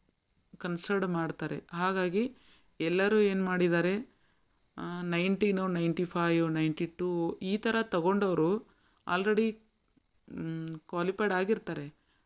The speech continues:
ಆದರೆ ಸ್ಕೋರಿಗೋಸ್ಕರ ಮತ್ತೆ ಪ್ರತಿ ವರ್ಷ ಅವರು ಕಂಟೆಂಟ್ ಮಾಡ್ತಾರೆ. ಕಂಟೆಂಟ್ ಮಾಡಿದಾಗೆ ಅವರು ಕ್ವಾಲಿಫೈಡ್ ಕೂಡ ಆಗಿರ್ತಾರೆ. ಹಾಗಾಗಿ ಒಬ್ಬೊಬ್ರೇನ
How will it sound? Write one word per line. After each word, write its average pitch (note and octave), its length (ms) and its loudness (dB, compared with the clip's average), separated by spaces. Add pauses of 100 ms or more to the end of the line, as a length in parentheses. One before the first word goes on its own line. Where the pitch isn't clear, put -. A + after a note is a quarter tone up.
(140)
ಆದರೆ G3 280 -2
ಸ್ಕೋರಿಗೋಸ್ಕರ G3+ 1000 4
ಮತ್ತೆ F3+ 420 -4
ಪ್ರತಿ G#3 520 -2
ವರ್ಷ G3 300 -2
ಅವರು F#3+ 300 0
ಕಂಟೆಂಟ್ E3+ 520 -4
ಮಾಡ್ತಾರೆ. D#3 540 -4 (480)
ಕಂಟೆಂಟ್ G3+ 380 -2
ಮಾಡಿದಾಗೆ F#3+ 560 6
ಅವರು G#3 300 8
ಕ್ವಾಲಿಫೈಡ್ F#3+ 560 4
ಕೂಡ F3 200 2
ಆಗಿರ್ತಾರೆ. E3 800 2 (360)
ಹಾಗಾಗಿ F#3+ 500 2
ಒಬ್ಬೊಬ್ರೇನ G3+ 640 6